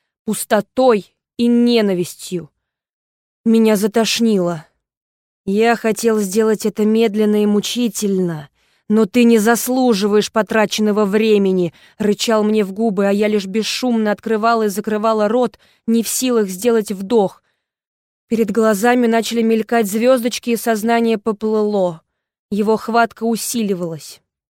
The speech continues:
Где-то на задворках вопил сигнал тревоги, и я из последних сил потянулась и ударила его по больной руке. Каримов тут же зашипел и машинально разжал руку, а я хапнула кислорода и пулей метнулась к двери.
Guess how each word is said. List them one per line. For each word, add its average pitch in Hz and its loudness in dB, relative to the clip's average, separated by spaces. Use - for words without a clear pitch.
Где-то 247 0
на 247 0
задворках 247 0
вопил 240 0
сигнал 233 0
тревоги, 220 0
и 226 0
я 233 4
из 240 -2
последних 240 -2
сил 247 -4
потянулась 240 -2
и 233 -2
ударила 226 2
его 220 0
по 220 -2
больной 226 2
руке. 220 -2
Каримов 240 0
тут 262 -2
же 214 -2
зашипел 233 -2
и 233 -4
машинально 233 0
разжал 226 0
руку, 214 -4
а 220 2
я 262 2
хапнула 233 0
кислорода 233 0
и 220 2
пулей 233 -2
метнулась 214 -2
к 185 -8
двери. 190 -2